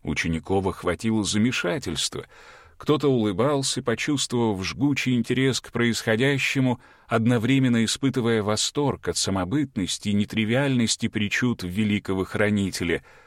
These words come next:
Кто-то, напротив, слегка напрягся от неожиданности действий мастера и крутил головой, ища поддержки и разъяснений у других слушателей.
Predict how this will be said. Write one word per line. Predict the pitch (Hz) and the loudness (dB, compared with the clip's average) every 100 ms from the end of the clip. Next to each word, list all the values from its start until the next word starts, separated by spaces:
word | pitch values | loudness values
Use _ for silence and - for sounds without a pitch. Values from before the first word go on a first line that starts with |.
| _ _ _ | _ _ _
Кто-то, | - - 78 82 | -10 -4 -2 0
напротив, | 110 135 202 147 - - - - - _ | -2 0 0 0 -4 -12 -18 -20 -20 _
слегка | - 95 95 - 123 | -4 0 -2 2 2
напрягся | 135 135 170 170 - - 80 87 | 4 2 0 0 0 0 0 -2
от | - | 0
неожиданности | 110 107 101 135 120 107 - 104 | 0 2 0 0 2 2 0 -2
действий | 98 120 - - 101 | 0 2 0 0 0
мастера | 110 151 - - 110 85 - _ _ | 0 0 -2 0 0 -2 -6 _ _
и | - 101 | -6 -4
крутил | - 104 - 131 123 104 | -2 -2 0 -2 0 -2
головой, | 95 120 131 127 117 80 71 | -2 -2 -2 -2 -2 0 0
ища | - 113 107 | 0 0 0
поддержки | 101 90 120 156 - 110 | -2 -2 -2 -2 -2 -2
и | 101 | 0
разъяснений | 104 85 104 107 - 170 151 135 - - _ | 0 0 0 0 0 0 2 0 -4 -20 _
у | - | -2
других | 107 113 110 117 | 2 2 2 0
слушателей. | - - 110 90 - 71 69 62 57 | 0 -2 0 -2 -4 -8 -8 -10 -14